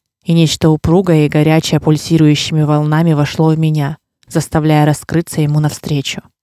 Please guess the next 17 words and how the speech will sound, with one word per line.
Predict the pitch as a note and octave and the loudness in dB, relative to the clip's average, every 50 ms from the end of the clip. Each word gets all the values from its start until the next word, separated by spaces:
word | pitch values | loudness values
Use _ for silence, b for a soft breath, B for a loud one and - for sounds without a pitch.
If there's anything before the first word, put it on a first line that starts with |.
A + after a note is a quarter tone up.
| _ _ _ _ _ _ | _ _ _ _ _ _
Я | - E3 F#3 F3 | -2 0 2 2
задрожала | F3+ E3+ F3 F3 F3 E3 F3 F3 E3+ E3+ E3 | 2 0 2 2 2 2 4 4 4 2 2
всем | - - - E3+ E3+ | 0 -2 -2 -2 -2
телом, | - - - F#3+ G#3+ G#3+ F3+ E3+ F3 - _ _ | -2 0 0 2 2 2 0 -2 -6 -10 _ _
ощутив, | E3+ E3 - F#3 - - F3+ - | -4 -2 -2 -2 0 0 0 0
как | - E3+ - - | 0 -4 -2 0
внизу | F3+ E3+ E3 D#3 E3+ D#3+ | 0 2 2 4 4 2
живота | D#3 D#3+ D3+ D#3+ D#3+ - F3 F#3 | 2 2 2 0 0 2 2 2
разгорается | F#3+ E3+ E3+ E3 D#3+ D#3+ D#3+ D#3+ D#3+ D3+ - - - D#3 D#3 | 2 0 2 2 2 4 4 4 2 2 0 0 0 2 2
огонь, | D#3 D#3 - D#3 D3+ D3 D3 D#3 - _ _ _ _ _ | 0 0 0 -2 -2 -2 -2 -6 -10 _ _ _ _ _
и | E3 D#3 | -4 0
весь | D#3+ G3 G3 - - - | 2 2 0 0 -2 0
мир | F#3+ F#3 E3+ | 0 0 0
сжимается | D#3+ - D#3 D3+ D3+ D#3 D#3+ D#3+ D#3+ D#3 - D#3+ | 0 0 0 0 0 2 2 2 2 0 -2 -2
до | C#3+ D#3 D3+ | 0 2 2
этой | D3+ D#3 - D3+ | 2 2 2 0
секунды | - - D#3 - - D#3 D#3 D3+ C#3 - D#3+ | -2 -2 -6 -4 -2 -2 -2 -2 -2 -4 -6